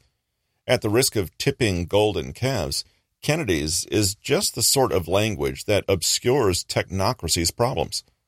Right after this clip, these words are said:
Thomas Sowell reminds us that metaphors which suggest society is a decision-making unit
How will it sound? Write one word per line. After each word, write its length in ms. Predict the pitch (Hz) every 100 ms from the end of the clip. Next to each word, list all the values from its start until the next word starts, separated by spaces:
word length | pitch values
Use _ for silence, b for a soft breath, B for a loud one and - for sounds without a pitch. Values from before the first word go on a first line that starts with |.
| _ _ _ _ _
Thomas 320 | - 113 90 -
Sowell 320 | 110 120 95
reminds 580 | 76 80 92 127 107 76
us 220 | 67 -
that 240 | 101 -
metaphors 760 | 98 107 151 - 80 60 71 -
which 360 | 98 92 - -
suggest 520 | - 95 104 131 -
society 720 | 98 92 - 110 110 90 73 -
is 220 | 107 135
a 40 | 95
decision-making 680 | 80 - 95 87 87 80 78
unit 300 | 123 101